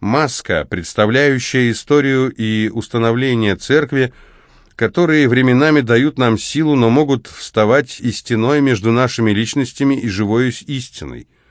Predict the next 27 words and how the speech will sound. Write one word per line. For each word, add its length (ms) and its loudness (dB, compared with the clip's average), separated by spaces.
Да, 460 2
упомянутые 760 0
мной 260 4
роли 240 4
обладают 640 2
полезной 520 2
функцией, 760 -6
но 180 0
они 240 2
не 100 2
должны 480 2
становиться 720 0
клеткой. 600 -4
Во 220 0
мне, 240 2
несмотря 560 -2
на 100 0
все 220 -4
мои 200 0
роли, 440 -2
должно 640 -4
просвечивать 640 -2
главное, 640 0
а 40 2
именно, 380 0
что 220 -6
я — 340 -2